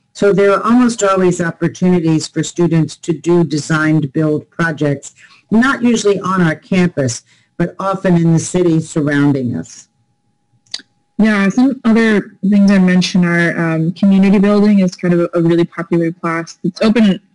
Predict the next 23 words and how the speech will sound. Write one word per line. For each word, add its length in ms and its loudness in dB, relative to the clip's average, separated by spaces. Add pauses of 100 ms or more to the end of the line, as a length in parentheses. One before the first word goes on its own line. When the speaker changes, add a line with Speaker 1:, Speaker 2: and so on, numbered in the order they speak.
(300)
Speaker 2:
for 400 0
anybody 340 2
in 60 -2
the 60 -2
university, 640 0
but 180 0
is 120 -2
mostly 380 0
taken 320 -2
by 120 -2
architects, 800 -6
and 120 -2
it 200 -2
involves 560 0
kind 240 -2
of 140 0 (760)
researching 520 2
Saint 260 0
Louis 360 2
and 100 0
actually 400 0
getting, 460 -2
like, 160 -4